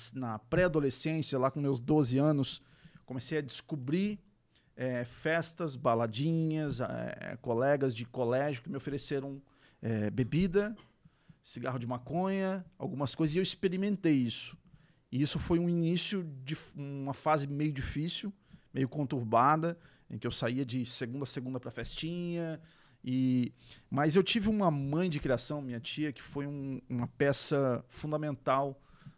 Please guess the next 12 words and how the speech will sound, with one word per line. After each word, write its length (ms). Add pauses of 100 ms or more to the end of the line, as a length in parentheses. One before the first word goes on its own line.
(100)
no 80
meu 600
direcionamento 600
de 80
propósito, 680
né? 180
Ela 200
foi 280
a 40
pessoa 380
que 120
me, 460